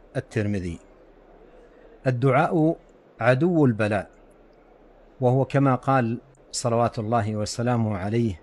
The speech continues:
في حديث سلمان عند الترمذي: "لا يرد القضاء إلا الدعاء". فإذا كان البلاء كالسهم، فإن الدعاء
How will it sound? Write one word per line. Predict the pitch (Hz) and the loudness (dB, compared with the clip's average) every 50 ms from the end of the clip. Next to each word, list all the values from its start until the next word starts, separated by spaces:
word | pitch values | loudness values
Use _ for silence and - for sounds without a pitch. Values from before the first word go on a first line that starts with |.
| - - | -18 -20
في | - - 107 | -14 -12 -10
حديث | - - 104 104 110 117 110 - | -8 -8 -6 -4 -2 -4 -4 -4
سلمان | 107 98 - - 110 107 110 113 117 117 110 107 110 - | -6 -6 -6 -6 -4 -4 -2 -2 -2 -2 -2 -4 -6 -6
عند | 104 101 104 95 107 101 101 101 107 - - - | -6 -8 -6 -6 -6 -6 -6 -6 -8 -12 -14 -16
الترمذي: | - - - 127 123 127 123 123 117 135 143 156 - - - 117 | -10 -4 -2 0 2 2 2 2 2 0 -2 -2 -4 -8 -8 -4
"لا | 123 147 160 | -2 0 0
يرد | 156 147 139 135 123 107 117 | 0 0 0 -2 -2 -2 -2
القضاء | 113 107 - - 110 107 123 127 131 - - - _ - | -4 -4 -2 -2 -2 -2 0 -2 -4 -4 -8 -16 _ -6
إلا | 131 123 117 110 | -4 -2 -2 -2
الدعاء". | 92 87 87 98 80 82 - - - - - - - - - - - - - - - - - - - - | -4 -6 -8 -10 -10 -10 -12 -12 -16 -20 -20 -20 -20 -20 -20 -20 -20 -20 -20 -20 -20 -20 -20 -20 -20 -16
فإذا | - - 120 120 131 135 131 135 | -8 -2 0 2 2 4 4 4
كان | 127 - 151 151 156 147 | 2 4 2 2 4 4
البلاء | 139 131 123 110 104 120 127 139 143 147 131 | 4 4 2 2 2 2 2 2 2 2 0
كالسهم، | 117 - - 117 - - - 143 143 143 160 175 180 - - _ _ _ _ _ _ _ _ _ - | -2 -2 -4 -4 -2 -2 0 0 0 0 0 -2 -4 -6 -10 _ _ _ _ _ _ _ _ _ -6
فإن | 123 120 135 143 143 139 131 127 | -4 -2 0 2 2 4 2 2
الدعاء | 120 113 107 107 107 113 107 101 113 127 156 160 160 156 170 170 - | 0 -2 -4 -4 -4 -2 -2 -2 -2 -2 -4 -4 -4 -6 -6 -6 -10